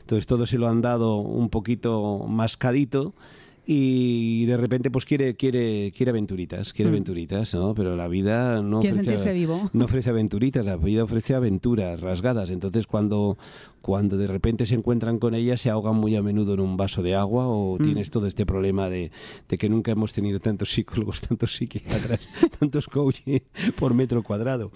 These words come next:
Speaker 2: Sí.
Speaker 1: Esto empieza a ser preocupante, ¿no?
Speaker 2: Sí, bueno, y eso que tú decías de la autoayuda, ¿no? Que al
Speaker 1: Pero
Speaker 2: final, eh, eh, como buscas la solución, a lo mejor, donde no sabes encontrar, porque
Speaker 1: Es que,
Speaker 2: hay mucha diversidad
Speaker 1: claro,
Speaker 2: también.
Speaker 1: pero busca la solución donde no hay un problema,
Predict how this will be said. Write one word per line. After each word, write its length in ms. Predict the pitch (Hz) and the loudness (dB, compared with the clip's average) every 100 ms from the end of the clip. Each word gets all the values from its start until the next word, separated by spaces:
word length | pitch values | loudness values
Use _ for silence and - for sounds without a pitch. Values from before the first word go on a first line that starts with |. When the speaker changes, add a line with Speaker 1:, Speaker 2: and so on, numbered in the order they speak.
| - | -8
Speaker 2:
Sí. 140 | - 156 | 0 2
Speaker 1:
Esto 220 | 147 151 | 2 0
empieza 340 | 127 110 110 | 0 0 0
a 40 | 107 | 0
ser 140 | 107 | 0
preocupante, 580 | 101 98 101 120 92 90 | -2 -4 0 -2 0 -4
¿no? 120 | 139 | -4
Speaker 2:
Sí, 300 | - 156 143 | -2 0 2
bueno, 180 | 156 170 | 2 2
y 40 | 170 | 0
eso 120 | 170 | -2
que 80 | 175 | 0
tú 100 | 175 | 0
decías 340 | 170 170 170 | 0 0 0
de 60 | 175 | 0
la 80 | |
autoayuda, 540 | 160 151 147 185 185 139 | 0 0 2 2 2 0
¿no? 120 | 165 | 0
Que 100 | 160 | 0
al 80 | 143 | 0
Speaker 1:
Pero 100 | 143 | 0
Speaker 2:
final, 380 | 143 160 185 156 | 2 2 0 0
eh, 1000 | 143 139 135 135 139 - 143 139 143 143 | -2 -2 -2 -4 -4 -2 0 2 2 2
eh, 40 | 139 | 2
como 240 | 151 143 | 2 2
buscas 260 | 151 - 170 | 0 0 -2
la 100 | 170 | 0
solución, 460 | 170 165 156 175 170 | 0 2 2 2 2
a 60 | |
lo 80 | 156 | 2
mejor, 360 | 151 - 175 175 | 0 0 0 0
donde 280 | 151 147 | 0 2
no 240 | 147 156 165 | 2 2 0
sabes 400 | 165 170 165 156 | 0 0 0 0
encontrar, 720 | 170 180 170 156 175 185 262 | 0 2 2 2 0 0 -2
porque 340 | 196 156 151 - - - | -2 0 -2 -2 -16 -4
Speaker 1:
Es 140 | 135 | 0
que, 80 | - | 2
Speaker 2:
hay 120 | 185 | 2
mucha 280 | 196 220 226 | 0 0 0
diversidad 380 | 196 175 - 156 | 0 0 0 2
Speaker 1:
claro, 120 | 131 | 2
Speaker 2:
también. 180 | 151 220 | 2 2
Speaker 1:
pero 80 | 196 | 2
busca 260 | 131 - 156 | 0 0 0
la 80 | |
solución 400 | 143 151 135 156 | 2 0 2 2
donde 220 | 147 127 127 | 2 2 2
no 80 | |
hay 120 | 135 143 | 2 2
un 120 | 123 | 2
problema, 400 | 107 113 110 | 2 2 0